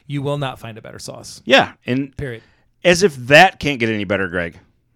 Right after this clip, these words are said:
Speaker 2: why don't you hit 'em with some other better, with, with some good news?
Speaker 1: Not Water Barbecue has lowered their prices across the board. Yes, let me tell you about how they've lowered their prices across the board.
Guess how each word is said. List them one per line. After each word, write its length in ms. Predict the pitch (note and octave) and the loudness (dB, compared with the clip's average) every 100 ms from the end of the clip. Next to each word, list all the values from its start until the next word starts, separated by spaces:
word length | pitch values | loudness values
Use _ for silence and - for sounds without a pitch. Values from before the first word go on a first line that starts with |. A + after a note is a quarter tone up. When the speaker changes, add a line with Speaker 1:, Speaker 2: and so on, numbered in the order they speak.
| _ _ | _ _
Speaker 2:
why 80 | B2+ | -2
don't 140 | E3+ F3 | -2 2
you 60 | |
hit 100 | E3+ | 2
'em 80 | E3+ | 0
with 100 | D3 | -2
some 120 | - | -4
other 160 | C#3+ F#3+ | -2 -2
better, 340 | A2+ G#2+ G2 - | 2 0 0 -4
with, 180 | A#2 G2 | -4 -2
with 140 | A2+ | -2
some 140 | - G2 | -4 -4
good 160 | G2+ | -4
news? 340 | F#2+ F2 D#2+ - | -4 -8 -10 -6
Speaker 1:
Not 220 | F#3 A#3+ | -6 0
Water 220 | A3+ G3+ | 2 2
Barbecue 480 | F#3+ G3+ G3 - G#3+ | 4 4 4 -2 -4
has 260 | E3 C#3 C3 | -2 -4 -6
lowered 400 | F3+ A3 A3+ G3 | 0 2 2 0
their 160 | G3 | -6
prices 460 | - F3 E3+ F3+ D3+ | -4 -4 -4 -6 -10
across 420 | D#3 D#3+ D3+ - | -6 -2 -2 -2
the 120 | C#3+ | -8
board. 360 | C3 C3 A#2 A#2 | -2 -2 -2 2
Yes, 300 | G#3+ A3 - | 2 2 0
let 180 | G#3+ A3+ | 0 0
me 100 | G#3+ | -2
tell 280 | - G#3+ | 2 4
you 160 | G#3+ A3 | 4 4
about 280 | F#3+ G3 G3 | 4 4 2
how 200 | D#3+ F3+ | 0 -2
they've 220 | F3 G3 | 0 -2
lowered 340 | F3+ A3 A3+ G3 | 4 6 6 2
their 140 | A3 | -4
prices 460 | - E3 C#3 D3 C#3 | 0 0 0 -4 -6
across 360 | D3 C#3+ C3 | 0 2 0
the 120 | - B2+ | -4 -6
board. 320 | C3 A2+ | -4 -4